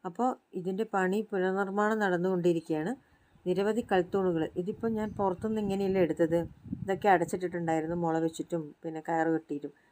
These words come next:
അപ്പോൾ ഇത് കണ്ടോ നിങ്ങൾ, ഞാനിപ്പോൾ എടുക്കുമ്പോൾ അതിൻ്റെ ആ തൂണ് നിരനിരയായിട്ട് അങ്ങ് വരെ നമുക്ക് കാണാൻ പറ്റും. എത്രയോ, എന്താ പറയുക, എണ്ണിയാ തീരാത്തത്ര. ഇപ്പോൾ എത്ര നടന്ന് ഈ ഹാളിലൂടെ നടന്നു കഴിഞ്ഞാൽ കണ്ടോ, നിങ്ങൾക്ക് കാണുന്നില്ല,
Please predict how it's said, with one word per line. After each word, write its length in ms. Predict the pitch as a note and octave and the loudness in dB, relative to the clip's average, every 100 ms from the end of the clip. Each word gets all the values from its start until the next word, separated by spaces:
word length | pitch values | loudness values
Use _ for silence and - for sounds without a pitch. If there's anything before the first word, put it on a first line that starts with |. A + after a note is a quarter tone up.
| _ _ | _ _
അപ്പോൾ 200 | F#3 G#3 | -8 -4
ഇത് 220 | - G#3 A#3 | -4 -2 -2
കണ്ടോ 200 | G3+ D#3+ | 0 -2
നിങ്ങൾ, 220 | D#3+ E3 F3 | -2 0 0
ഞാനിപ്പോൾ 380 | F3 F#3+ F#3+ F#3+ | 0 -2 -2 -2
എടുക്കുമ്പോൾ 460 | F3+ F3+ F#3+ G3 G#3 | -2 -2 -2 -2 -2
അതിൻ്റെ 300 | F3+ F3+ F#3+ F#3+ | -2 -2 -2 -2
ആ 40 | - | 0
തൂണ് 300 | F#3+ G3+ A#3+ - _ - _ - | 0 0 -2 -6 _ -20 _ -4
നിരനിരയായിട്ട് 880 | F#3 F#3 G3 G3+ G3+ G3+ G3+ G3+ F3+ | 0 2 2 2 4 6 6 4 2
അങ്ങ് 640 | F#3 G3+ A3+ A#3+ A#3+ A#3 F#3 | 2 0 2 2 4 2 2
വരെ 340 | F3+ F3 F3 F#3 - _ - | 2 4 4 2 0 _ -12
നമുക്ക് 300 | E3+ D#3+ E3 E3+ | -8 -6 -6 -4
കാണാൻ 280 | D#3+ D#3+ D#3 | -2 -2 -2
പറ്റും. 260 | D3+ - - | -6 -8 -14
എത്രയോ, 420 | E3+ F3+ A3 B3 C4 - _ _ _ _ | -14 -6 0 2 2 0 _ _ _ _
എന്താ 180 | G3 F#3+ | -8 -4
പറയുക, 280 | F#3+ F#3+ F#3 - | -2 0 -2 -2
എണ്ണിയാ 320 | G3 G#3 A3+ A#3+ | -2 0 0 0
തീരാത്തത്ര. 600 | A#3+ G#3 G3 F3+ F3 - - | -2 0 0 0 -2 -4 -8
ഇപ്പോൾ 180 | F3 G3 | -8 -10
എത്ര 220 | - G#3+ | -8 -6
നടന്ന് 360 | G3 F3+ F#3 G#3 - | -4 -2 -4 -6 -6
ഈ 100 | F#3+ G#3+ C4 C4+ - | -4 -2 -2 -4 -6
ഹാളിലൂടെ 380 | F#3 G3 G3+ G3+ | -2 0 0 0
നടന്നു 300 | G3 F3 F3+ | -2 -2 -2
കഴിഞ്ഞാൽ 220 | F#3 F#3+ G3 | -2 -2 0
കണ്ടോ, 160 | E3+ | 0
നിങ്ങൾക്ക് 280 | F3 G#3+ A3 | 0 -4 -4
കാണുന്നില്ല, 420 | G#3+ A3 G3 D#3 | -2 0 0 0